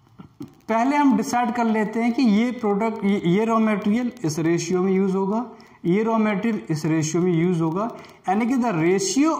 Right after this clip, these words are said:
of consumption of every raw material is predetermined or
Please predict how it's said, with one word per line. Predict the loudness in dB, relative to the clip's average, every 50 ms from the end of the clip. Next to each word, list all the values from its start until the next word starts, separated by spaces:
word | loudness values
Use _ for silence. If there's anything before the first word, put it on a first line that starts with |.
| 2 2
of | 2 2 0 -4 -2
consumption | 0 2 2 2 2 2 2 2 0 0 0 0 2 2 0
of | 0 -2 -10 -16 -8 -2 -2 0
every | 2 4 4 4 4 4 2 4
raw | 4 4 4 2 2
material | 0 -2 -4 -2 0 0 0 0 0 -2 -4 -6 -10 -16 -20 -20 -6 -4
is | -2 -2 -2 -2 -2 0
predetermined | 2 2 2 2 0 0 -2 -2 0 0 2 2 2 2
or | 0 -2